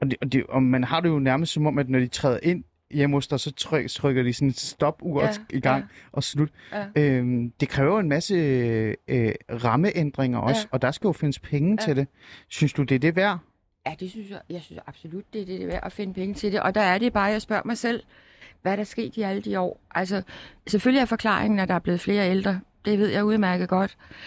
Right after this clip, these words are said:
Speaker 2: Men at den, den er så stor, den ændring fra dengang, jeg var i det, og så til nu, det forstår jeg simpelthen ikke.
Speaker 1: Men
Speaker 2: Det
Speaker 1: hvor
Speaker 2: gør
Speaker 1: skal
Speaker 2: jeg
Speaker 1: de
Speaker 2: ikke.
Speaker 1: penge komme fra, tror du?
Speaker 2: Fra os alle sammen.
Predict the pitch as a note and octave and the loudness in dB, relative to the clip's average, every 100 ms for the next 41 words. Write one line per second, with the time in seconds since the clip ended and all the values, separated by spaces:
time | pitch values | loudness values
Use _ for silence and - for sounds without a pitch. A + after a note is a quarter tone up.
0 | - - G#3 F#3+ F3+ F3+ E3+ - - - | -10 0 2 4 2 2 2 -2 -6 -2
1 | F#3+ E3+ E3+ C4+ - C#4 - - A3 _ | 2 2 0 -2 0 0 0 -4 -10 _
2 | - G#3 - G#3 G3 G#3 A3 G3+ - F3+ | -4 -2 0 2 2 2 -2 -4 -4 -2
3 | G3 G3 - F#3 E3 - _ - A#3+ A3 | 0 0 0 0 0 -6 _ -2 0 0
4 | F#3 F3 E3+ F#3 - G3 G3+ F#3+ G#3+ F#3+ | 0 0 -2 -4 -4 -4 -2 -4 -2 0
5 | F#3+ F#3+ - - _ _ _ _ _ _ | 0 -2 -8 -20 _ _ _ _ _ _
6 | _ _ _ _ _ - C#4+ A3 - - | _ _ _ _ _ 0 0 0 -4 -6
7 | - - - - D3 B2+ A#2 - - - | -8 -10 -10 -6 -4 -2 -4 -8 -20 -2
8 | D#3+ F3 G3+ G3 - F3+ G#3 A#3+ - - | 2 4 4 4 2 2 2 0 -2 -2
9 | A3+ - - - F3+ - D#3 D3 D3+ F#3+ | -2 -2 -8 -8 -10 -2 -2 0 0 0
10 | D#3+ E3+ F3+ | -2 -4 -8